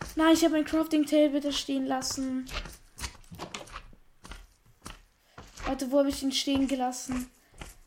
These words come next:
Ach, bin ich dumm. Warte, wo habe ich ihn jetzt stehen gelassen? Aber egal, ist mir halt egal,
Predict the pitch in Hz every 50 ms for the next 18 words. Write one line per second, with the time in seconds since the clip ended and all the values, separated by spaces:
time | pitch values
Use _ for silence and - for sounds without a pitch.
0 | _ _ - - 262 254 - - - 262 254 262 254 - - - - - - 262
1 | 254 254 254 254 262 262 - _ _ _ - - _ _ _ _ - _ _ _
2 | _ _ - - - _ - - - - - - - - - - - - - -
3 | 262 254 285 247 269 269 269 277 269 - 269 277 277 262 - - - - - -
4 | 277 285 269 277 269 277 262 254 247 254 254 - - 262 254 254 254 - _ -
5 | - - - - - - - - _ _ _ - - - - - - - - -
6 | - - 277 262 254 262 240 233 262 254 262 - - 254 254 254 - 254 226 247
7 | 247 254 240